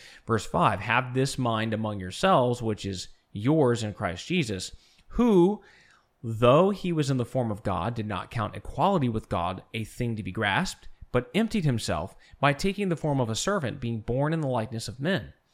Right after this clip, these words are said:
And being found in human form, he humbled himself by becoming obedient to the point of death, even the death o-, on a cross." Therefore, therefore, right? Because of his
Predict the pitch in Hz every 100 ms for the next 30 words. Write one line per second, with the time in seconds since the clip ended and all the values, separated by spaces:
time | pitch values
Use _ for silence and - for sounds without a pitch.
0 | - - 110 113 107 110 113 104 110 95
1 | 92 180 196 147 117 113 135 156 156 -
2 | 104 107 - - - - 113 113 123 120
3 | 107 110 117 127 123 - 104 123 127 92
4 | 95 107 104 123 135 _ _ _ 104 92
5 | 85 82 - 107 - 107 92 - 190 202
6 | 117 - - - _ _ _ _ _ _
7 | _ _ - - 127 143 151 131 131 107
8 | 120 147 190 170 - 110 78 85 104 170
9 | - - - 95 147 - _ - - 110
10 | 139 151 147 151 127